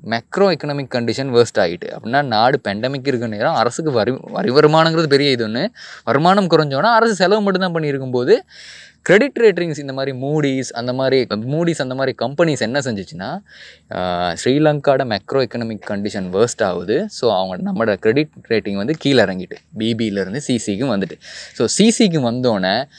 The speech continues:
நம்ம access to the அந்த இன்டர்நேஷனல் டெட்ஸுக்கு வந்து we lost. அவங்க, ஆ, தவற விட்டுட்டோம். அப்ப எங்களுக்கு இந்த இன்டர்நேஷனல், இந்த வெளிநாட்டு இல்லாட்டி சர்வதேச கடன்களை பெற முடியாத சந்தர்ப்பத்தை இழந்தோடனே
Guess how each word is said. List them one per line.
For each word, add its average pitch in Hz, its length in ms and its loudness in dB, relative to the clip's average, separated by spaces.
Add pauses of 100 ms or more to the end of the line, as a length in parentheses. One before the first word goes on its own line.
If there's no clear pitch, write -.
(240)
நம்ம 120 380 2
access 180 520 0
to 170 140 -2
the 156 320 4 (480)
அந்த 92 420 -4
இன்டர்நேஷனல் 127 560 2
டெட்ஸுக்கு 123 460 2
வந்து 135 500 0
we - 40 -6
lost. 131 500 0 (380)
அவங்க, 117 340 -8 (240)
ஆ, 95 360 -2
தவற 156 280 6
விட்டுட்டோம். 92 320 -8 (120)
அப்ப 180 300 -4
எங்களுக்கு 151 480 -4 (360)
இந்த 104 220 -2
இன்டர்நேஷனல், 151 1000 0
இந்த 104 380 -2
வெளிநாட்டு 147 920 2
இல்லாட்டி 123 180 4
சர்வதேச 147 960 4
கடன்களை 139 560 0 (100)
பெற 135 200 -2
முடியாத 151 400 0
சந்தர்ப்பத்தை 120 640 -2
இழந்தோடனே 113 520 -2